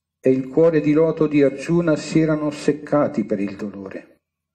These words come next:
e il suo corpo aveva perso ogni splendore. Ora, immerso nel ricordo del Signore Supremo, poteva a malapena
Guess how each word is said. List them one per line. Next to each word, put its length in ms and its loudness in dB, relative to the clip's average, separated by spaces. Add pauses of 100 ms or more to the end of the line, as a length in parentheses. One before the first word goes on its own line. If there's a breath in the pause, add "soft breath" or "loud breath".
(300 soft breath)
e 160 0
il 80 0
suo 280 -2
corpo 640 -6
aveva 380 2
perso 720 -8
ogni 200 -12
splendore. 840 -10 (1500)
Ora, 600 0 (580 soft breath)
immerso 720 2
nel 160 2
ricordo 540 2
del 160 2
Signore 560 0
Supremo, 880 -4 (340 loud breath)
poteva 460 2
a 40 -2
malapena 800 -2